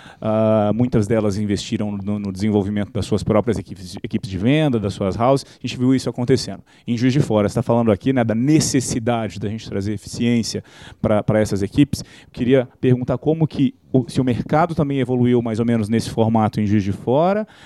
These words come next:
E você que veio pra Souza Gomes em dois mil e doze,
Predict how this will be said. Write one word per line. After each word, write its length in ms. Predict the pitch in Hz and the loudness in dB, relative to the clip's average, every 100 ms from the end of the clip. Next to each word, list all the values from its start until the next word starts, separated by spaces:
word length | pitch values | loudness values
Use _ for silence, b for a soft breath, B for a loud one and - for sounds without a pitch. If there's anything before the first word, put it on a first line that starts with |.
| B B | B B
E 280 | 165 151 110 - | 2 2 2 0
você 520 | 123 139 - 190 208 | 2 2 0 0 0
que 260 | 175 175 | 0 0
veio 560 | 113 101 131 190 170 123 | 0 0 4 4 4 0
pra 220 | - 120 | 2 0
Souza 320 | - 120 113 | 0 0 2
Gomes 280 | 107 113 104 | 2 2 2
em 60 | 113 | 2
dois 160 | 113 | 2
mil 120 | 107 110 | 2 0
e 20 | |
doze, 420 | 127 170 143 - | 2 2 0 -8